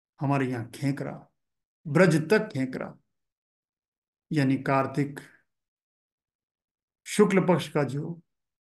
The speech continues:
पहला दिन है, नव वर्ष, उसको हम लोग लगुड़ प्रतिपदा, लकड़ी हाथ में देके उस ग्वाले को तैयार करना, जो कृषि के लिए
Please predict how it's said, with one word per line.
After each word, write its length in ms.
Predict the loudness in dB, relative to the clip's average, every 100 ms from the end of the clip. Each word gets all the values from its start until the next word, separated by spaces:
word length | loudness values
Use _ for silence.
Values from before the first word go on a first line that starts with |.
| -4
पहला 240 | 0 4 4
दिन 200 | 4 4
है, 140 | 0 -6 -16 _ _ _ _ _ -8
नव 240 | -2 0 2
वर्ष, 280 | 2 0 -6 -16 _ _ _ _ _ _ _
उसको 260 | 0 4 4
हम 140 | 6
लोग 180 | 6 4 2
लगुड़ 340 | 2 4 4
प्रतिपदा, 580 | 2 -2 -4 -6 -8 -12 -18 _ _ _ _ _ _
लकड़ी 400 | -4 -2 0 0
हाथ 380 | 0 -2 -6 -6
में 120 | -4
देके 360 | 0 0 0 -6 -8 -20 _
उस 160 | 2 2
ग्वाले 460 | 4 4 4 2 2
को 120 | 2
तैयार 520 | 2 0 0 -2 -8 -18 _ _
करना, 420 | -6 -2 -2 -4 -12 -20 _ -4
जो 140 | -2
कृषि 360 | 0 -2 -2 -2
के 160 | -2 -4
लिए 320 | -4 -8